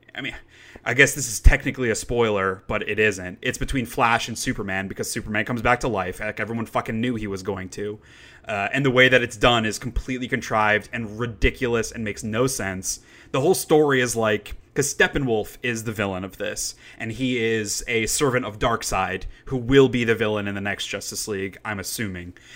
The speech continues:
And so he's tracking down the three mother boxes, which are from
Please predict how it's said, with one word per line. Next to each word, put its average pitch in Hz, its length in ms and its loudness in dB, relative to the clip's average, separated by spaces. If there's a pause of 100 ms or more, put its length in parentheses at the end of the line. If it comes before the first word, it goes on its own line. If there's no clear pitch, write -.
(120)
And 117 140 -6
so 120 160 2
he's 147 440 -4 (100)
tracking 143 460 0
down 113 460 0 (340)
the 131 100 4
three 151 320 0
mother 127 340 4
boxes, 92 600 -8
which 110 180 -6
are 110 80 -2
from 110 520 -2